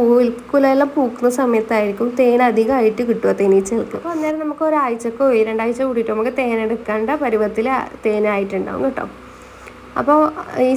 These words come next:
സമയത്ത്, ഏഹ്, രണ്ട് തട്ടായിട്ട് നമ്മൾ വെച്ച് കൊടുക്കുക, അതായത് അറകൾ സെറ്റ് ചെയ്ത് വെച്ച് കൊടുക്കും. ആ, തേൻ അധികം സംഭരിക്കുമ്പോൾ അവർക്ക് സംഭരിച്ച് വെക്കാനുള്ള സ്ഥലം വേണ്ടേ. അപ്പോൾ അമ്മ ഇത്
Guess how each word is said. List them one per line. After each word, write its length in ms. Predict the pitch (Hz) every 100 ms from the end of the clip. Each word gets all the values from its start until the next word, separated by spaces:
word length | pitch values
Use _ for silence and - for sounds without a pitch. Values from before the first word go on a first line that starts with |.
| 311
സമയത്ത്, 420 | 294 277 277 302 311 269 - 233
ഏഹ്, 280 | 226 220 226 220 226
രണ്ട് 420 | 220 220 226 240 311 208
തട്ടായിട്ട് 560 | 226 220 233 220 202 262 294
നമ്മൾ 140 | 233 226 214
വെച്ച് 160 | 220 196
കൊടുക്കുക, 340 | 196 202 208 - - - - -
അതായത് 400 | 233 233 240 269 302 - - - - 226
അറകൾ 340 | 226 214 240 226 220
സെറ്റ് 280 | 240 233 269
ചെയ്ത് 140 | 247 233
വെച്ച് 160 | 226 220
കൊടുക്കും. 280 | 196 196 - - - - - - - -
ആ, 40 | 220 220 233
തേൻ 160 | 226 247
അധികം 260 | 220 233 247 269
സംഭരിക്കുമ്പോൾ 720 | 247 233 240 - - 254 254 247
അവർക്ക് 260 | 233 262 285
സംഭരിച്ച് 380 | 247 220 226 262
വെക്കാനുള്ള 320 | 254 254 262 269
സ്ഥലം 240 | 277 226 233
വേണ്ടേ. 220 | 233 180 - - - - - - -
അപ്പോൾ 160 | 247 311 277
അമ്മ 160 | 285
ഇത് 100 | 311